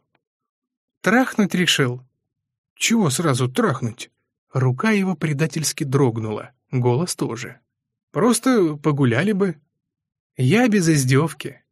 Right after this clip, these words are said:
говорила и вправду вполне дружелюбно. «Ты просто не в курсе. Такие бестии притягивают мужчин особыми флюидами.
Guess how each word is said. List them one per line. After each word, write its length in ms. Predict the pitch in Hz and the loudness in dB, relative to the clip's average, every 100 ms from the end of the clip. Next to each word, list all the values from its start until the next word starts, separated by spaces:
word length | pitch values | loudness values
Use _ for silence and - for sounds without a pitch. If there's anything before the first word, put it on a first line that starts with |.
| _ _ 135 | _ _ -2
говорила 720 | 127 123 123 151 185 180 190 | 0 2 2 2 0 0 -2
и 180 | 196 | -4
вправду 480 | 175 - 175 131 135 | -4 -2 0 0 -2
вполне 400 | 147 185 165 127 | -4 -4 0 0
дружелюбно. 720 | 120 127 165 156 117 117 123 _ _ _ _ _ | 2 0 0 -4 -6 -8 -14 _ _ _ _ _
«Ты 200 | 214 220 | 0 0
просто 360 | - 220 190 208 | 2 0 2 2
не 120 | 208 | 2
в 60 | - | 0
курсе. 540 | 233 165 - - - _ _ - | 0 0 -2 -8 -18 _ _ -4
Такие 420 | 151 147 220 208 | -4 0 0 2
бестии 680 | 151 196 220 - 131 147 - - | 2 2 2 0 -6 -10 -12 -2
притягивают 720 | 139 131 175 170 165 160 147 | 0 2 2 2 2 0 0
мужчин 500 | 147 131 - 185 185 - | -2 0 0 0 -2 -2
особыми 640 | 170 - 143 131 139 147 | -2 0 0 2 2 0
флюидами. 760 | 147 180 139 131 143 123 - | 0 -2 0 0 0 -2 -6